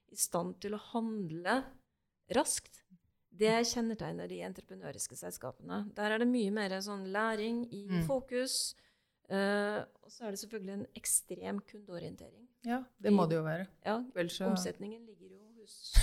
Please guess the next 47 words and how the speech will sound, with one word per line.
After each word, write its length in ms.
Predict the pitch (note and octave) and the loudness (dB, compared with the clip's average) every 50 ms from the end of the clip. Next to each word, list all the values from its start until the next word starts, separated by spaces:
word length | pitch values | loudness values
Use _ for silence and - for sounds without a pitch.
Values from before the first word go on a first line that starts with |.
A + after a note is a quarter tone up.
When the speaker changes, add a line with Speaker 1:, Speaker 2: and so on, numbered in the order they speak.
| - - - | 8 6 2
Speaker 1:
kundene, 260 | - A#3 - G3 E3+ | 6 6 6 6 6
Speaker 2:
<laughs> 240 | F3 G3+ C4 D#4 C#4 | 2 -2 -4 -2 0
Ja, 60 | - | 6
hvis 140 | E4 F#4+ - | 8 10 10
Speaker 1:
sant? 120 | G4 D4 | 10 10
Speaker 2:
ikke 140 | C#4 C#4+ A#3+ | 10 6 8
kundene 300 | - D4 A3+ G3 F#3+ G3+ G3+ | 8 10 10 10 10 8 6
vil 100 | G3 G#3 | 10 12
ha 120 | - - | 12 12
det, 100 | - G#3+ B3+ | 12 8 6
så 40 | - | 8
Speaker 1:
Ja. 240 | C4 - C4+ C4 B3 | 8 8 10 8 6
Speaker 2:
du 120 | G#3+ G#3+ A3+ | 6 6 6
har 120 | A#3 A3 F#3+ | 8 8 8
jo 40 | G3 | 8
liksom 180 | A3 A3 A3+ G3+ | 6 2 2 0
ikke 140 | E3+ - F#3 | -2 -2 -4
noe 80 | G3 | -6
pott 260 | F#3+ - - F3 E3+ - | -6 -4 -6 -6 -4 -2
å 100 | F3 E3+ | -4 -4
ta 260 | - F#3 D#3+ D#3 F3+ | 2 2 4 4 4
av, 60 | A3+ | 2
så 180 | A3+ - - A#3 G3 | 0 -4 -6 -4 -2
det 120 | G3 G3+ | 0 0
er 320 | G#3+ A3 G3 F3 E3+ E3+ E3 | 0 0 0 0 0 -2 -2
jo 260 | E3+ E3+ E3+ E3+ F3 | -2 -2 -2 -2 -2
helt, 320 | F3+ D#3+ D#3+ D#3+ - - E3 | -4 -4 -4 -6 -10 -8 -6
eh, 100 | D#3+ D#3 | -4 -4
opplagt. 380 | D3 D#3 - - F#3+ G#3+ G#3 - - _ _ | -4 -6 -6 -8 -8 -8 -8 -12 -20 _ _
Speaker 1:
Så 200 | - - C#4 C#4 | -2 4 6 6
i 60 | C4 | 6
sum 440 | C#4 C4+ - - - C4+ C4 D#4 F4+ F#4+ | 6 4 2 0 2 0 0 0 0 0
så 160 | - C#4+ B3+ | -2 -2 2
blir 140 | B3 A#3+ G#3 | 2 4 4
jo 120 | G#3 G#3 | 4 2
det 80 | G#3 G3+ | 2 0
en 160 | F#3+ F#3 F#3 | 0 0 0
Speaker 2:
Ja. 200 | F#3 F#3 F3+ F3 | 0 0 0 0
Speaker 1:
innovasjonskultur, 1120 | E3 G3+ G#3 G3+ G3+ G#3+ G#3+ - - F#3+ F#3+ F#3 - - - - G3 - _ - B3+ B3+ B3 | 0 -2 -4 -6 -6 -6 -6 -6 -6 -8 -8 -6 -6 -6 -6 -8 -14 -14 _ -6 -2 0 0
da, 160 | A#3 G#3+ F#3 - | 0 -2 -2 2
Speaker 2:
Ja. 180 | - F3+ - - - - _ - F#3+ F#3 | 4 4 4 4 0 -10 _ -20 -20 -16
Speaker 1:
hvor, 160 | G#3 G#3 G#3 G#3 G3+ | -8 -4 -2 -2 0
eh, 180 | G#3 G#3 - - | 0 -2 -4 -6
hvor 220 | F#3+ F#3+ G#3 G#3+ | -8 -10 -10 -8
det 140 | F#3 G#3+ A3 | -8 -6 -6
gjelder 460 | A3 G#3+ G3 F3+ F3+ F3+ G3 G3 F#3+ F#3+ | -4 -4 -4 -6 -6 -6 -6 -6 -6 -6
å, 340 | G3 G3 G3 G3 G3+ - | -6 -6 -6 -6 -8 -8